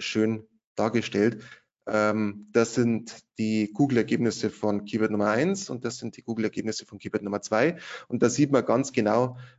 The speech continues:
ähm, dass jede U R L beim anderen vorkommt. Vielleicht halt eben, was wir beim Stern zum Beispiel festgestellt haben, war in unserer Ansicht die zwei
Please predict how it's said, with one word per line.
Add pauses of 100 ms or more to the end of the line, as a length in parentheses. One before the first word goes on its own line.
(100)
ähm, (360)
dass (240)
jede
U
R
L
beim
anderen
vorkommt. (140)
Vielleicht
halt
eben,
was
wir
beim
Stern
zum
Beispiel
festgestellt
haben, (400)
war
in
unserer
Ansicht
die
zwei